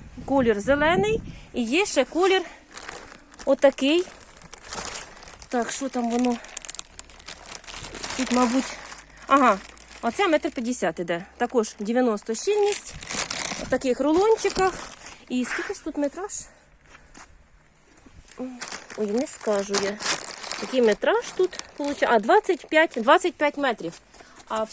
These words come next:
цьому, мабуть, більше. Тут трошки п'ятдесят метрів. Так, да. Тут іде двадцять п'ять метрів, там п'ятдесят. Якщо кому цікаво, я силочку залишу під відео, можете зайти теж замовити. Замовляли ми в Польщі.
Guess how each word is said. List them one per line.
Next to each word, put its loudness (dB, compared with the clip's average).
цьому, -2
мабуть, -2
більше. -6
Тут -16
трошки -10
п'ятдесят -4
метрів. -2
Так, 0
да. 0
Тут -2
іде 4
двадцять 2
п'ять 0
метрів, 0
там 0
п'ятдесят. -2
Якщо -4
кому 0
цікаво, -2
я 2
силочку 0
залишу 4
під -2
відео, 0
можете 2
зайти 4
теж 0
замовити. 0
Замовляли 2
ми -2
в -8
Польщі. -2